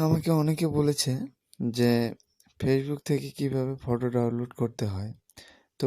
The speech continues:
বন্ধুরা, আজকে আমি ভিডিও বানাতে, বানাচ্ছি Facebook থেকে কিভাবে ফটো ডাউনলোড করবে,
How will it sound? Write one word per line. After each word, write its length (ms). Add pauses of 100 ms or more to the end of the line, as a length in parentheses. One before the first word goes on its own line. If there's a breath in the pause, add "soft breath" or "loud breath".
বন্ধুরা, 340
আজকে 240
আমি 400
ভিডিও 320
বানাতে, 380 (440)
বানাচ্ছি 520 (320)
Facebook 520
থেকে 320 (220)
কিভাবে 340
ফটো 320
ডাউনলোড 460
করবে, 340